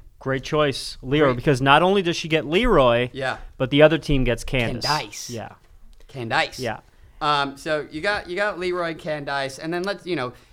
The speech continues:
Speaker 2: Jenna. They scooped. I, I like Cara Maria's move for Jenna just to put Brianna on the other s-,
Speaker 1: Yep.
Speaker 2: on the other side. That's, that's the great mind game
Speaker 1: Yep.
Speaker 2: is, like, you're gonna take a stinker to get a less stinker. You know what I
Speaker 1: Yeah.
Speaker 2: mean?
Speaker 1: Agreed.
Speaker 2: So that was, I actually, Cara Maria, actually, that was a pretty good move. That was her
Speaker 1: Yeah.
Speaker 2: only one.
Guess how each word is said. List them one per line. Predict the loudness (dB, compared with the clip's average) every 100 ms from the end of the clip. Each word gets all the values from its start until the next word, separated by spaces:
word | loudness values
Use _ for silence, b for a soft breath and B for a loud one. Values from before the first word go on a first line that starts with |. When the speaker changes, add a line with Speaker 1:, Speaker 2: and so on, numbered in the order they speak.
| b
Speaker 2:
Jenna. | -6 -2 0 2 0 0 -4 b b
They | -2 -2
scooped. | -2 -6 -6 -4
I, | -2 0
I | 0 0
like | 0 -2
Cara | -4 0 0
Maria's | 0 -2
move | -4 -6
for | -6
Jenna | -8 -8 -8
just | -8 -12
to | -12
put | -8 -10
Brianna | -8 -8 -6 -4
on | -4 -6
the | -8
other | -12
s-, | -12
Speaker 1:
Yep. | -6 -4
Speaker 2:
on | -4
the | -6
other |
side. | -10 -8
That's, | -4 -4 -2
that's | -2 -2
the | -4 -8
great | 2 2 2
mind | 2 2 2
game | 0
Speaker 1:
Yep. | 2 2
Speaker 2:
is, | 0
like, | -4 -6 b b -6
you're | -2
gonna | -2
take | -2 -4 -4 -4
a |
stinker | -6 -8 -4 -4
to | -4
get | -4 -2
a | -2
less | 0 -2 -2 -8
stinker. | -8 -8 -8 -16 -18
You | -8 -2
know |
what | -2
I |
Speaker 1:
Yeah. | -2
Speaker 2:
mean? | -6 -4
Speaker 1:
Agreed. | -4 -2 0 0 0 -6
Speaker 2:
So | -10 -2 0
that | 2 2
was, | 0 -4
I | -2 0 2
actually, | 2 0 -2 -10
Cara | -4 -4
Maria, | -2 -2 0
actually, | -2 -4 -6
that | -6
was |
a | -8
pretty | -8 -8 -6
good | -6
move. | -6 -6 -8 -8
That | -8
was | -6
her | -4
Speaker 1:
Yeah. | -4
Speaker 2:
only | -4
one. | -4 -6 -8